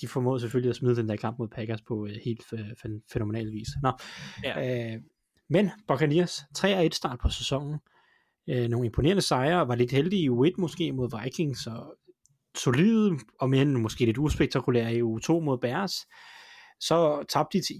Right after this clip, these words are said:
Speaker 1: Eagles relativt overbevisende, men, men så smadrede de Saints i uge fire, og det er det, som jeg synes, øh, s-, så begynder det at blive spændende, når, når du går ud og vinder sådan et divisionsopgør mod et, et Saints-hold, der, der kan nogle ting rundt omkring.
Speaker 2: Men det var
Speaker 1: Øh,
Speaker 2: uden Derek Carr.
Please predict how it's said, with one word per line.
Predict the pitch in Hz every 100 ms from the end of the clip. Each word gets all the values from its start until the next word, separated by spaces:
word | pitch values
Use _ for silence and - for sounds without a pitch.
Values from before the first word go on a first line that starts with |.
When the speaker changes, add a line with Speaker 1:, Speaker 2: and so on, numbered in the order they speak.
| 139
Speaker 1:
Eagles | 170 202 - -
relativt | 139 151 147
overbevisende, | 143 175 147 135 135
men, | 127 120
men | 127
så | 120
smadrede | 151 156 151 196
de | 165
Saints | 139 160 175 -
i |
uge | 131 120
fire, | 143 143 180 -
og | 123
det | 165
er |
det, | 170 165
som | 165
jeg | 123
synes, | 151 143 - - -
øh, | - 349
s-, | - - - - 170 117
så | 147
begynder | 180 165
det | 156
at |
blive | 127 127
spændende, | - 123 127 156 - -
når, | 127 117 113
når | 120
du | 117
går | 110
ud | 131
og | 135
vinder | 127 131
sådan | 123 135 120
et | 110
divisionsopgør | 117 107 151 147 131 - 113 110
mod | 123 131
et, | 107 -
et | 120
Saints-hold, | - 135 147 - 110
der, | 110 _
der | -
kan | - 156
nogle | 160 143
ting | - 156 160
rundt | 123
omkring. | 127 120 127 - - - - - - - _ -
Speaker 2:
Men | 117
det | 107 107
var |
Speaker 1:
Øh, | 101
Speaker 2:
uden | 135
Derek | 143 120 -
Carr. | 101 90